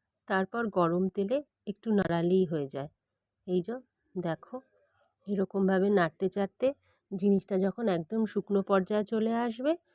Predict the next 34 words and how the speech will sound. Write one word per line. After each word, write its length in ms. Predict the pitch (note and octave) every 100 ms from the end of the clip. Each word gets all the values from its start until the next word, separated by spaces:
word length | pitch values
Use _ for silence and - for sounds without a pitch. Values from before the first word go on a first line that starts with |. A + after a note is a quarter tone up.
| _ _ -
তার 160 | G3+
মানে 220 | G3+ G3 G3
এই 140 | F#3+
জিনিসটা 420 | F3 F#3 F3 - F3
হয়ে 260 | F3 D#3
গেল। 200 | D3 D#3 D#3+ - _ _ _ _ -
এটা 280 | F#3+ G#3 G#3
দিয়ে 240 | F#3+ A3+ G#3+
গরম 400 | F#3 E3 G3 G#3+
ভাত 220 | F#3 G#3+ -
খেতে 280 | - - A3
যা 180 | G#3 A#3
লাগে 380 | G3 D3+ D#3+ G#3
না, 140 | C4+ C#4+ - _ _ _ _
কি 120 | - B3+
বলবো। 420 | F#3 F3+ E3 D#3+ D#3+ _ _ _ _ _ _ _
আর 120 | - F#3+ _ _ -
কথা 280 | - F3+ F#3+
বলতে 260 | F3 F#3+ F3+
বলতে 240 | F#3+ G3 G#3+
এদিকে 260 | G#3 G3 G#3+
কৌশিকের 520 | F#3+ F#3+ F3+ G3 G#3+ -
টিফিনটাও 520 | G3+ - G3+ G#3+ G#3 -
আগে 240 | G3 F3+
ভরে 300 | F#3 G#3 F#3
নিলাম, 320 | F3 D#3+ D3+ D3+ _ _ _ _ _ -
কারণ 240 | F#3+ F#3 F#3
ও 100 | G3 G3
বাবু 260 | G3 F#3+ G#3+
আজকে 320 | G3 - G#3
বলেই 360 | F3 F3 G3 G#3+
দিয়েছে 420 | G3+ F#3+ E3+ F3 E3 _ _
ওর 180 | - F3+
অফিসে 440 | E3+ E3 F#3 -